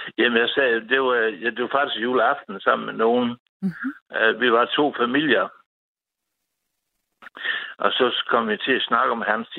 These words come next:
Speaker 1: Hinterseer.
Speaker 2: <laughs> Ja.
Speaker 1: Og så sagde jeg til at fortælle, hvordan jeg havde det med ham. Som, så var der nogen, der lige havde været ude at se ham i Horsens. <laughs> Der var,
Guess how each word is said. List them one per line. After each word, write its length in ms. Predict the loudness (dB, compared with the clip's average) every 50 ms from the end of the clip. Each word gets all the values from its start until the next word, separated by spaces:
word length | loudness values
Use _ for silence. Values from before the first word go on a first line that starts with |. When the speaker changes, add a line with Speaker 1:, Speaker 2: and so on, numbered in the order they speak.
| -8 -4 -2
Speaker 1:
Hinterseer. 640 | -2 -2 2 2 0 0 0 0 -2 0 0 -2 -4 _ _ -12 -12
Speaker 2:
<laughs> 280 | -12 -10 -10 -4 0 0
Ja. 100 | 0 0 -2 -10 -20 _ _ _ _ _ -20 -16 -8 -6
Speaker 1:
Og 60 | -4 -2
så 100 | -2 -2 -2 0
sagde 160 | 2 2 2
jeg 100 | 2 0 -2
til 140 | -2 0
at 120 | 0 0 0 -4
fortælle, 540 | -10 -6 -4 0 2 2 2 4 2 2 2
hvordan 240 | 2 0 0 2 2
jeg 140 | 2 2 4
havde 160 | 2 2 2
det 120 | 2 0
med 180 | 0 0 0 0
ham. 280 | 0 -2 -4 -6 -12 -18 _ _ _ _ _ _ -16 -12 -12 -12 -12 -16 _ -4
Som, 320 | -2 0 0 0 -4 -8 -10 -12 -16 -20 _ -12
så 140 | -2 2 2
var 120 | 4 4 2
der 60 | 2 2
nogen, 220 | 0 0 2 2
der 100 | 2 2
lige 180 | 4 4 4 4
havde 120 | 4 2
været 100 | 0 0
ude 140 | 0 -2 0
at 60 | 0
se 240 | 0 0 -2 -2 0 -2
ham 160 | -2 -2 -6
i 80 | -10
Horsens. 580 | -4 -2 -2 -2 -2 -4 -10 -8 -6 -6 -6 -6 -8 -16 _ _ _ -18 -12 -2
<laughs> 680 | -2 -2 -2 _ _ _ _ _ -12 -10 -10 -12 -12 -4
Der 100 | 0 0 2
var, 200 | 2 0 -2